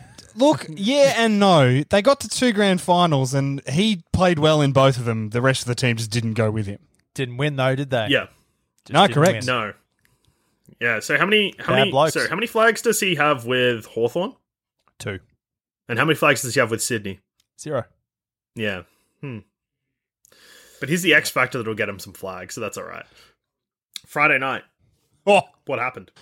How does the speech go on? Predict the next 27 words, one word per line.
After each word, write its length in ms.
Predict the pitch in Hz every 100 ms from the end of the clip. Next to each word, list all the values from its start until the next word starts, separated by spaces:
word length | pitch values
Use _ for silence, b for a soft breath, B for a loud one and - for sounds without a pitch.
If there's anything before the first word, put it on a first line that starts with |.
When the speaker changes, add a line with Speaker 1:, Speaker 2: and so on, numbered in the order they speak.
| b b b b b
Speaker 1:
Um, 500 | 151 175 196 190 190 156
I 60 |
don't 180 | 170 247
know 80 | 247
if, 200 | 185 -
I 80 | 135
don't 140 | 190
know 60 | 220
if 120 | -
you 60 | 143
saw, 400 | - 151 147 151
but 60 |
there 80 | 127
was 120 | 135
a 80 | 117
fucking 920 | - - - - 202 220 160 123 120
murder 420 | 123 139 156 143
on 100 | 123
the 80 | 113
Gold 360 | - 104 120 131
Coast. 440 | 131 107 - -
Speaker 3:
Hmm. 180 | 135 123 95 _ _ _ -
Speaker 1:
This 220 | 202 240
was 140 | 233
fucking 600 | - - - 165 - 135
good, 200 | 120 135
boys. 520 | 120 120 127 160 -